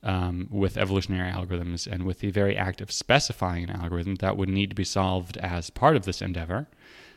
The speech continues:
Um, but I think that if you choose to work on it, you will encounter problems whose solutions will likely contribute to building artificial creativity. So my hope is that this presents an actionable item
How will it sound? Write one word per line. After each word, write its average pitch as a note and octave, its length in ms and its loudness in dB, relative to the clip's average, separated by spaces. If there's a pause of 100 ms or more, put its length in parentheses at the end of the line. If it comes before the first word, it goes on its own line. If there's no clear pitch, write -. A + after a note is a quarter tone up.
(240)
Um, F#2+ 260 2
but A#2 160 6
I A#2+ 60 10
think E3+ 200 0
that C#3+ 140 2
if G#2 140 -6
you B2 60 0
choose G3+ 420 2
to D#3 80 2
work B2+ 280 4
on F2+ 120 2
it, F2 180 -2
you A2 220 2
will A#2 260 4
encounter G#2+ 440 -2
problems G2 560 -2
whose G2 240 -4
solutions G2 480 -4
will F#2 140 0
likely G2 300 0
contribute F#2 500 -8
to - 100 -10
building F#2 460 -2
artificial F2 440 -10
creativity. - 500 -14 (1000)
So - 160 -2
my G#2 140 4
hope - 180 4
is G#2 120 -2
that G#2 160 2
this G#2+ 140 -2
presents G2+ 440 0
an F#2+ 140 -6
actionable G#2 520 2
item A#2+ 400 -2